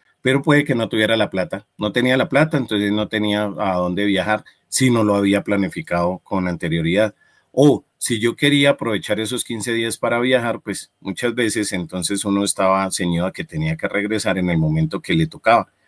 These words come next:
Entonces, si yo quería aprovechar a quedarme más tiempo,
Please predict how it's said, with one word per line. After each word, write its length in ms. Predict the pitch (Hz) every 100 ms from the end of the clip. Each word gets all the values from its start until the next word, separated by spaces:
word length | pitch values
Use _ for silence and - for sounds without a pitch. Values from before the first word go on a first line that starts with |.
| _ _ - 101
Entonces, 420 | 104 113 117 110
si 140 | 113
yo 140 | 95 90
quería 240 | 120 113
aprovechar 420 | - 107 90 101
a 60 | 104
quedarme 320 | - 92 95
más 220 | 98 101
tiempo, 500 | - 98 107 104 95